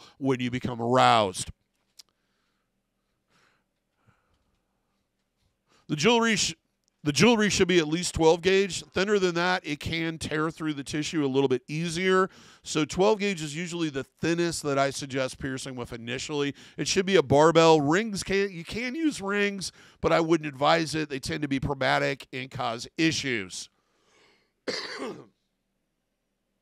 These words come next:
The only time I would suggest using a ring on a frenum is, or a curved jewelry is if the fren-, if it, the person is uncut or uncircumcised and you're doing it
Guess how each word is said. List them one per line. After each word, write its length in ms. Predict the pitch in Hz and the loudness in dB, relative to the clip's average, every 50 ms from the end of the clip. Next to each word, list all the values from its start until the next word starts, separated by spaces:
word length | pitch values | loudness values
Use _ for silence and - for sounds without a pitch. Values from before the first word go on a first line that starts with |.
| _ _ _ _ _ _ _ _ _ _ _ _ _ _ _ _ _ _ _ _ _ _ _ _ _ _ _ _ _ _ 135 | _ _ _ _ _ _ _ _ _ _ _ _ _ _ _ _ _ _ _ _ _ _ _ _ _ _ _ _ _ _ -4
The 120 | 135 165 | 0 2
only 180 | 220 269 269 233 | 2 2 2 2
time 240 | - 220 220 214 208 | 2 2 2 4 4
I 60 | 202 | 2
would 160 | 196 185 160 | 2 2 0
suggest 460 | 156 160 147 131 160 220 254 - - | -2 -6 0 2 4 4 4 2 0
using 260 | 202 185 170 147 151 | -4 -4 -4 -2 -2
a 40 | 151 | -2
ring 300 | 143 139 147 143 143 143 | 0 2 2 2 2 0
on 100 | 139 131 | -2 -4
a 40 | 131 | -6
frenum 420 | 127 - 143 135 131 135 131 131 - - _ | -6 -4 -4 -4 -2 -2 -4 -6 -8 -14 _
is, 340 | - 139 143 143 139 143 139 | -6 -4 -2 0 0 0 0
or 160 | 131 127 127 | 0 -2 -2
a 60 | 123 | -4
curved 340 | 120 - - 156 151 147 135 | -4 -2 0 2 2 2 0
jewelry 460 | 120 127 139 139 139 135 139 131 131 - | 0 0 2 2 2 2 0 -2 -4 -4
is 340 | 147 147 151 151 151 143 160 | -4 -2 -2 -2 -2 -4 -4
if 200 | 160 156 147 - | -6 -6 -6 -6
the 80 | - 143 | -10 -12
fren-, 400 | - - - 151 160 160 160 160 | -12 -10 -6 -4 -4 -2 -2 -2
if 140 | 156 147 139 | -2 -2 -2
it, 160 | 143 139 - _ _ | -2 -4 -6 _ _
the 100 | 127 127 | -8 -4
person 320 | - 160 170 - - 170 | -2 -2 -2 -2 -4 -6
is 140 | 143 127 - - | -8 -8 -8 -6
uncut 540 | - 147 165 196 - - 165 151 160 190 202 - | -6 -6 -6 -6 -4 -2 0 0 0 0 -4 -6
or 140 | - 123 127 | -8 -8 -6
uncircumcised 1040 | 131 131 127 - - 139 131 - 156 156 - 185 170 170 175 185 196 214 196 - - _ _ _ _ - - - _ _ _ _ _ | -6 -8 -8 -6 -6 -6 -6 -6 -8 -6 -4 0 0 2 2 2 0 -2 -4 -8 -12 _ _ _ _ -20 -20 -20 _ _ _ _ _
and 340 | - 151 156 160 165 165 160 | -4 -2 0 0 0 0 0
you're 120 | 160 151 147 | 0 0 0
doing 300 | 139 147 151 151 147 147 | 0 -2 -2 -2 -2 -2
it 180 | 147 147 - | -4 -4 -6